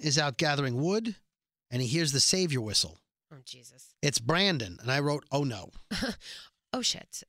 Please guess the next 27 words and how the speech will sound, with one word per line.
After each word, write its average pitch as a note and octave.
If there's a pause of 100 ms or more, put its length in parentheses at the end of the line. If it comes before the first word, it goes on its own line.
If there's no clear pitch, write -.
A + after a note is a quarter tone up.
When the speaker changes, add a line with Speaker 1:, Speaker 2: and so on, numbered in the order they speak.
(140)
Speaker 2:
Yeah, G3+
when C4
I C#4
Speaker 1:
He's E4+
Speaker 2:
heard D#4+
that, A3+
I'm A#3
like, G#3+
"Oh, C#4+
God." F3
Speaker 1:
Yeah, C#3
he's D3+
standing G#3
by G#3+
the G3+
bus, C#3+
and D3
if -
you E3+
looked F#3+
at F#3+
the F3
bus, D3
there D3+
were C3
two F3+
blood C#3+